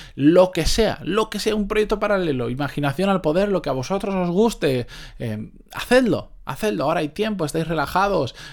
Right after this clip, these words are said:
nos lo podemos permitir, pues empezad ese proyecto paralelo, algo que realmente os guste y os llene, no necesariamente negocio, no estamos hablando de dinero,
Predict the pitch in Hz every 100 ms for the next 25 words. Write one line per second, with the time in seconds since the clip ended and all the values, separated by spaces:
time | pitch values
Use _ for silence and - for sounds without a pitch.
0 | - 139 139 135 147 180 - 156 160 151
1 | 233 165 - - 120 120 - 131 127 123
2 | 196 214 185 170 156 156 151 156 156 123
3 | 147 170 131 170 208 208 175 151 147 165
4 | 175 170 156 139 170 202 - 190 127 151
5 | 143 143 247 220 185 165 151 143 135 127
6 | 117 104 135 175 196 160 143 135 139 135
7 | 120 90 -